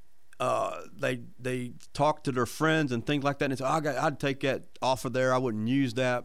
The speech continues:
you know, and people take it off and try to premix their gas, and that turns into another, you know, other problems as well. So my recommendation would be, yeah, or, or my answer would be, yes, you can do that.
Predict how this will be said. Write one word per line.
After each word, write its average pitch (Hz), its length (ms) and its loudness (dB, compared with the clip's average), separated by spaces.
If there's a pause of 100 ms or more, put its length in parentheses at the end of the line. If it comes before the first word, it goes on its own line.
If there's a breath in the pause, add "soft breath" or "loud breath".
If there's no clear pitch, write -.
(160)
you 123 140 -4
know, 123 320 0
and 110 300 -4 (280 loud breath)
people 135 320 0
take 123 300 0
it 117 80 -2
off 143 680 2 (960 soft breath)
and 127 520 0
try 131 200 4
to 120 60 0
premix 143 480 0
their 120 100 -2
gas, 123 440 2
and 127 140 0
that 139 280 -2
turns 127 240 0
into 131 200 -2
another, 165 460 0 (280)
you 127 100 -2
know, 117 140 0
other 117 240 -2
problems 104 520 0
as 117 140 -4
well. 139 400 0 (260 loud breath)
So 143 260 2
my 160 220 2
recommendation 147 640 2
would 127 120 0
be, 120 340 0 (140 loud breath)
yeah, 156 360 0
or, 135 300 0 (100)
or - 60 -4
my 143 200 2
answer 175 260 2
would 147 100 0
be, 135 80 0
yes, 151 300 2
you 151 100 0
can 131 160 -2
do 123 180 2
that. 98 320 -2